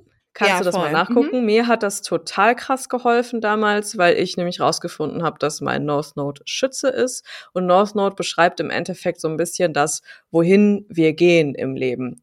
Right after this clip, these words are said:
Speaker 1: Also South
Speaker 2: Mhm.
Speaker 1: Node logischerweise ist genau das Gegenteil, das, was wir meistens so am Anfang haben, woher wir kommen. Und North Node ist das, wohin wir gehen. Und ich habe damals zum Beispiel dann, also einfach nur,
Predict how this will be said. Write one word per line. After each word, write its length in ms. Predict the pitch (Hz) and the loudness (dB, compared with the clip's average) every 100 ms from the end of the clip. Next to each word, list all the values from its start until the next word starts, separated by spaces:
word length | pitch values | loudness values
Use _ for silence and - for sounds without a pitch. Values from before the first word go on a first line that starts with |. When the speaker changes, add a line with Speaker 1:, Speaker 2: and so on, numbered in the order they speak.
| _ | _
Speaker 1:
Also 240 | 165 151 | -2 -2
South 380 | 151 - 190 208 | -2 2 2 4
Speaker 2:
Mhm. 80 | 220 | 6
Speaker 1:
Node 240 | 226 226 196 | 8 6 4
logischerweise 600 | 160 160 165 160 170 156 | -2 0 2 4 2 0
ist 120 | - | -6
genau 220 | 151 147 | -6 -4
das 160 | 143 - | -4 -2
Gegenteil, 420 | 190 202 202 180 | -2 -2 0 0
das, 300 | 156 156 - 151 | 0 -4 -10 -14
was 260 | - 160 - | -2 0 0
wir 80 | 151 | 0
meistens 380 | 143 139 151 | 0 -2 -8
so 80 | - | -6
am 140 | 147 147 | -2 -2
Anfang 440 | 147 147 139 143 | -2 -4 -10 -2
haben, 440 | 190 226 233 233 - - _ | 0 2 0 -4 -8 -20 _
woher 260 | 180 165 156 | 0 2 4
wir 120 | 151 | 2
kommen. 480 | - 196 208 226 226 _ _ | 0 0 0 -2 -4 _ _
Und 200 | 170 - | -4 0
North 300 | 160 165 175 | 2 2 2
Node 240 | 170 160 143 | 0 0 0
ist 200 | - 151 | -4 -4
das, 240 | 151 - | -6 -4
wohin 240 | 156 143 143 | -4 -4 -2
wir 120 | 139 | -4
gehen. 260 | 135 131 95 | -2 -2 -4
Und 120 | - | -6
ich 160 | - | -4
habe 120 | 170 - | -4 0
damals 380 | 151 156 151 - | 0 0 -4 -8
zum 120 | 156 | -6
Beispiel 320 | 143 - 143 | -6 -6 -8
dann, 320 | 135 139 139 _ - _ | -6 -6 -8 _ -20 _
also 200 | - 160 | 0 2
einfach 340 | 156 180 185 170 | 2 2 0 -4
nur, 420 | 175 165 165 | 0 0 0